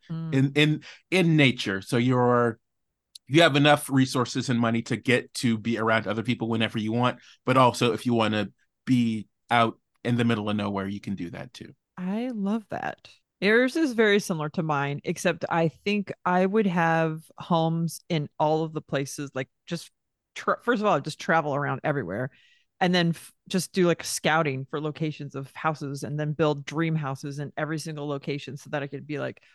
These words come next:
Speaker 1: "Well, I wanna go to New York for Christmas," or, "I wanna be in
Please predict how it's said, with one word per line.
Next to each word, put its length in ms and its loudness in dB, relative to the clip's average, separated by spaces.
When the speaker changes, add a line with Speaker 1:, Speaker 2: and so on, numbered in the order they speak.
Speaker 1:
"Well, 140 -4
I 80 0
wanna 180 -2
go 140 0
to 100 -2
New 100 -4
York 300 -4
for 440 -6
Christmas," 500 -4
or, 80 -2
"I 80 2
wanna 220 -4
be 440 -4
in 500 -2